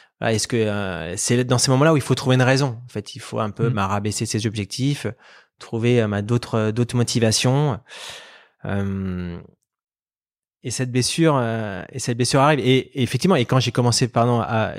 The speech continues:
Speaker 1: je finis, en fait, quand j'ai commencé à vingt ans, enfin, dix-huit, dix-neuf, euh, vingt ans, à trente ans, je pensais que c'était fini, hein. Je pensais que j'allais raccrocher ma raquette.
Speaker 2: Hmm.
Speaker 1: J'aurais mes quatre, cinq titres du Grand Chelem, comme quand on rêve quand on est gamin.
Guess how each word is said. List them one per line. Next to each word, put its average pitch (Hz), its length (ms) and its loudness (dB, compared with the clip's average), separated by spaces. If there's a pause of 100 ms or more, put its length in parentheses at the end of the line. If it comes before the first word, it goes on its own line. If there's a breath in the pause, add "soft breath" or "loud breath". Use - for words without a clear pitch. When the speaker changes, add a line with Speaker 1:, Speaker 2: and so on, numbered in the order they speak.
Speaker 1:
je 110 140 0
finis, 147 240 2
en 113 80 6
fait, - 160 -2
quand 117 160 2
j'ai 107 100 -2
commencé 117 480 2
à 101 100 4
vingt 110 260 2
ans, 165 180 4
enfin, 107 220 2
dix-huit, 107 280 -2
dix-neuf, 117 440 2
euh, 101 120 2
vingt 113 240 2
ans, 165 160 0 (600 soft breath)
à 95 80 -2
trente - 260 0
ans, 139 100 4
je - 60 -4
pensais 120 200 0
que 117 40 -4
c'était 110 120 -4
fini, 160 260 4
hein. 131 220 2
Je - 80 -6
pensais 127 240 -2
que - 120 0
j'allais 113 200 2
raccrocher 113 400 0
ma 110 100 4
raquette. 120 520 2 (120)
Speaker 2:
Hmm. 131 120 4 (240 loud breath)
Speaker 1:
J'aurais 117 380 4
mes 117 160 0
quatre, 123 360 -2
cinq 127 240 -2
titres 127 160 -6
du 123 80 -2
Grand 113 180 0
Chelem, 127 460 2
comme 123 220 -2
quand 117 180 0
on 110 40 0
rêve 123 220 2
quand 120 120 2
on 110 80 4
est 110 80 4
gamin. 123 600 4